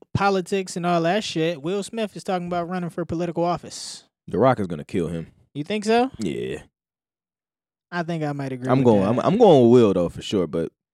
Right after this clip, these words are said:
Speaker 2: The Rock gonna get them out, get him out of here. He's Samoan.
Speaker 1: I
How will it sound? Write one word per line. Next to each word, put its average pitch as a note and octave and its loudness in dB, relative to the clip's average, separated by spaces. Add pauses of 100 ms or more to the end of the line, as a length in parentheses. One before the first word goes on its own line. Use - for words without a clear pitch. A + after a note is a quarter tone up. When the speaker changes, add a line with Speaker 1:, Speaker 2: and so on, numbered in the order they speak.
(300)
Speaker 2:
The G2 -2
Rock A#2 6
gonna G2 2
get F2+ -2
them E2+ -4
out, D#2+ -10
get F2+ -2
him D#2+ -6
out D#2+ -6
of F#2 -8
here. E2 -4
He's D3 2
Samoan. G2+ 0 (680)
Speaker 1:
I B3 0